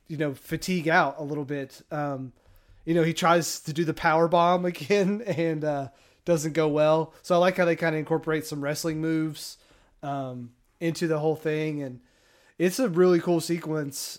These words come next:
um, just because you have that strength versus speed kinda aspect, um, that, you know, y-, you thought you were gonna get with Mike Tyson, but, you know, it, it was timed, so it, it kinda ended too quickly. But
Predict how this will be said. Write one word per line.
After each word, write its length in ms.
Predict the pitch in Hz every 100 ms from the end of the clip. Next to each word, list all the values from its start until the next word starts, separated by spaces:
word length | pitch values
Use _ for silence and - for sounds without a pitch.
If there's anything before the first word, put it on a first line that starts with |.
| -
um, 380 | 156 147 139 135 _ -
just 160 | 185
because 280 | 175 185 156
you 80 | 160
have 240 | 156 170
that 180 | 147 147
strength 360 | - 175 160 -
versus 540 | 160 151 151 135 - - _ -
speed 420 | - 180 170 156
kinda 180 | 165 147
aspect, 760 | 143 160 - 151 139 - - _ _ _ -
um, 380 | 151 143 135 123 _ _ _ _
that, 140 | 226
you 100 | 254
know, 300 | 190 160 156 - _ _ _
y-, 120 | 180 190
you 300 | 220 208 180
thought 240 | 175 202 220
you 60 |
were 60 | 185
gonna 200 | 175 165
get 120 | 170
with 120 | 165
Mike 180 | 160 160
Tyson, 500 | 156 165 160 165 160
but, 280 | 147 151 151 _ 160
you 80 |
know, 140 | 139 139
it, 320 | 147 151 135 _ _ _
it 80 | 160
was 160 | 156 156
timed, 560 | - 156 156 156 151 -
so 460 | - 147 139 135 131 _ _ _ _
it, 200 | 156 131 _
it 120 | 165 147
kinda 180 | 151 156
ended 240 | 156 139
too 140 | 151
quickly. 440 | 147 160 156 151 139
But 280 | 135 131